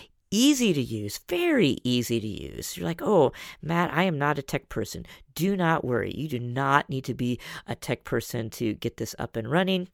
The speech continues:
And again, there's a lot of Kahoots already made for you. Number three, increasing, increasing student engagement, motivation, and participation, especially from those students that maybe you don't see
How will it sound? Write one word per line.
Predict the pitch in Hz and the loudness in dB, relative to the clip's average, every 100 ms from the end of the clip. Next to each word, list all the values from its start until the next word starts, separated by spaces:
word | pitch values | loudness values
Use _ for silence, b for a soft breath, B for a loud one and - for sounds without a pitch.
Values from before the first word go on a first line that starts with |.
| _ | _
And | - | -6
again, | 170 196 190 | 0 2 4
there's | 156 143 - B B | 4 2 -2 B B
a | 127 | 0
lot | 127 127 | 4 4
of | 127 | 2
Kahoots | - 113 123 - | -2 -4 -4 -4
already | 117 120 120 | -4 -2 -2
made | 113 117 117 110 | -4 -2 0 0
for | - - 101 | -2 -4 -2
you. | 73 50 B B B | -2 -6 B B B
Number | 170 175 | 4 6
three, | 170 196 240 254 247 B B | 4 2 2 2 0 B B
increasing, | 151 - - 233 254 - 247 247 - - | -2 -2 -2 0 0 0 -4 -6 -10 2
increasing | 160 143 - 381 - 131 123 160 - B | 2 4 8 8 8 4 2 2 -2 B
student | - 180 175 - | 0 6 6 6
engagement, | 135 139 131 131 139 - | 0 4 4 4 -2 -2
motivation, | 120 117 113 113 113 127 - - | -2 0 2 0 0 -4 -6 -6
and | 120 131 147 - B | 0 2 2 -2 B
participation, | - 113 123 - 113 113 107 - 131 165 | -6 -4 -4 -4 -8 -6 -6 -4 -4 -6
especially | - 165 - 160 | -8 -8 -4 -4
from | - 123 | -4 -4
those | 117 | -4
students | - 135 120 110 - | -4 -6 -6 -4 -4
that | - _ _ 131 | -6 _ _ -8
maybe | 120 131 170 | -2 -2 -2
you | 151 127 | 0 0
don't | 127 123 | 0 -2
see | - - 190 127 | -6 -4 0 0